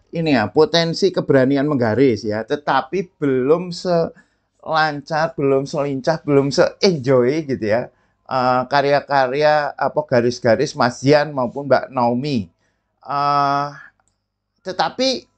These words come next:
sebenarnya sudah apa, sudah mulai, eh, mulai berani ya, mu-, sudah apa, eh, sudah enak ini. Misalnya ini garis dengan sekali tarikan, ini sudah, sudah enak ini garis sekali tarikan.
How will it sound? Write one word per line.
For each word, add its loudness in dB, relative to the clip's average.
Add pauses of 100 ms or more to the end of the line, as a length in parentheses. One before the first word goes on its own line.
(180)
sebenarnya 2
sudah 2 (420)
apa, -2
sudah 2 (320)
mulai, 0 (320)
eh, 0
mulai 2
berani 0
ya, -20
mu-, -2
sudah 0 (240)
apa, 0 (320)
eh, 2
sudah 0
enak -4
ini. -2
Misalnya 0
ini -8
garis 0
dengan -2
sekali 0
tarikan, 0
ini -6
sudah, 0
sudah -4
enak -6
ini -10
garis -6
sekali -12
tarikan. -8